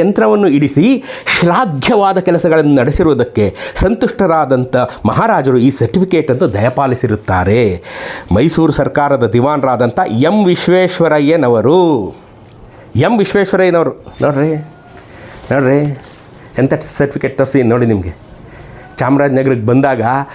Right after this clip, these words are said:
ರಾಜೇಶ್ ಶೆಟ್ಟರ್ ಅಂಗಡಿಗೆ ಬಂದು ಇದನ್ನು ನೋಡಿ ನಮಸ್ಕಾರ ಮಾಡಿ, ಸರ್ಗೆ ಒಂದು ನಮಸ್ಕಾರ ಹಾಕ್ಬಿಟ್ಟು ಹೋಗ್ಬೇಕು ನೀವು. ಎಂಥೆಂಥ ಪ್ರಾತಸ್ಮರಣೀಯರು ನಮ್ಮ ನಾಡನ್ನು ಕಟ್ಟಿದ್ದಾರೆ ಅನ್ನೋದಕ್ಕೆ ರಾಜಯ್ಯ ಶೆಟ್ಟರು ಒಬ್ಬರು. ನಮ್ಮ ನಾಡಿನ ನೂರಾರು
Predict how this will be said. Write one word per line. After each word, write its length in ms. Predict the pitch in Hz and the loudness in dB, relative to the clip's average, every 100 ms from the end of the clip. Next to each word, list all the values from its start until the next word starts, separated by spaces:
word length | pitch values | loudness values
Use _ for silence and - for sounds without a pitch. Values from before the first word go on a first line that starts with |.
| - - | -14 -4
ರಾಜೇಶ್ 340 | 117 139 147 143 | 0 2 0 0
ಶೆಟ್ಟರ್ 240 | 127 120 113 | -2 0 2
ಅಂಗಡಿಗೆ 300 | 139 131 98 | 2 0 0
ಬಂದು 300 | 139 165 147 127 127 - 117 | 2 2 2 0 -4 -4 0
ಇದನ್ನು 300 | 135 127 117 110 | 2 2 2 2
ನೋಡಿ 220 | 165 135 107 | 2 0 2
ನಮಸ್ಕಾರ 340 | 127 - 143 113 110 | 0 0 -2 0 0
ಮಾಡಿ, 220 | 127 107 - | 0 -2 -2
ಸರ್ಗೆ 280 | 123 143 139 110 | -2 0 0 0
ಒಂದು 120 | 101 | 0
ನಮಸ್ಕಾರ 280 | 107 - 117 104 | -2 -4 -4 -4
ಹಾಕ್ಬಿಟ್ಟು 300 | - 107 92 | -4 -8 -6
ಹೋಗ್ಬೇಕು 260 | 98 95 - | -6 -6 -10
ನೀವು. 120 | - - - - - - - - 104 | -14 -16 -20 -20 -20 -20 -20 -4 0
ಎಂಥೆಂಥ 460 | 120 - 123 123 120 - | 0 0 0 2 0 -2
ಪ್ರಾತಸ್ಮರಣೀಯರು 880 | 110 - - - 117 117 117 123 147 113 | -4 -2 -4 0 0 2 2 2 2 2
ನಮ್ಮ 200 | 117 110 | 0 0
ನಾಡನ್ನು 360 | 104 117 110 110 - | 0 0 0 0 -2
ಕಟ್ಟಿದ್ದಾರೆ 500 | 117 123 120 117 110 101 - - 101 | -2 0 0 0 -2 -6 -12 -6 0
ಅನ್ನೋದಕ್ಕೆ 420 | 127 117 107 156 156 156 - 90 | 0 0 0 0 -2 -8 -10 -4
ರಾಜಯ್ಯ 400 | 110 117 120 117 - | -2 0 2 0 -2
ಶೆಟ್ಟರು 300 | 113 135 160 123 | -4 0 2 2
ಒಬ್ಬರು. 240 | 117 139 - - - - - - 123 | 2 0 -2 -18 -20 -20 -20 -4 0
ನಮ್ಮ 140 | 127 113 | 2 2
ನಾಡಿನ 280 | 123 160 156 113 | 0 0 0 2
ನೂರಾರು 360 | 190 240 220 | 2 2 0